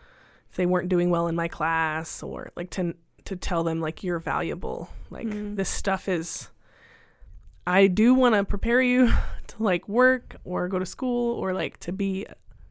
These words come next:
Speaker 1: a human <laughs> and a citizen and survive, you know? Like,
Speaker 2: Mm-hmm.
Speaker 1: but I also wanna, like, tell you you're loved and you're valuable.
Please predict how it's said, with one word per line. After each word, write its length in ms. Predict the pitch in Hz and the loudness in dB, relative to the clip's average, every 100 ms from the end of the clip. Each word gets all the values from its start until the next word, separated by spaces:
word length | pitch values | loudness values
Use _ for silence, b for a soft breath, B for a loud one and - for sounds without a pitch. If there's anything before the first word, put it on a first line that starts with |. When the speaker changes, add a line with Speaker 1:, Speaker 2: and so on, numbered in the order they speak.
| - | -16
Speaker 1:
a 40 | |
human 460 | - 190 175 175 175 | -6 -4 -2 0 0
<laughs> 60 | - | 2
and 80 | 226 | 2
a 20 | |
citizen 420 | - 202 - 208 | 2 -2 0 2
and 100 | 208 | 0
survive, 640 | - 185 185 170 208 220 - | -2 -4 -2 0 0 -2 -6
you 140 | 226 226 | -2 2
know? 260 | 233 254 220 | 4 2 0
Like, 220 | 180 202 | -2 0
Speaker 2:
Mm-hmm. 380 | 196 180 175 180 B B B B B B B B B B B B B B B | -2 -4 -4 -6 B B B B B B B B B B B B B B B
Speaker 1:
but 100 | - | 2
I 80 | 190 | 4
also 340 | - 190 202 | 6 4 2
wanna, 180 | 185 185 | 4 4
like, 220 | 175 175 - | 2 -2 -4
tell 200 | - 185 | 0 2
you 120 | 175 | 2
you're 200 | 175 175 | 0 0
loved 320 | 175 170 165 | 0 0 0
and 100 | 170 | -2
you're 140 | 170 175 | -2 -2
valuable. 840 | 175 180 180 175 170 165 170 | 2 4 4 2 2 2 2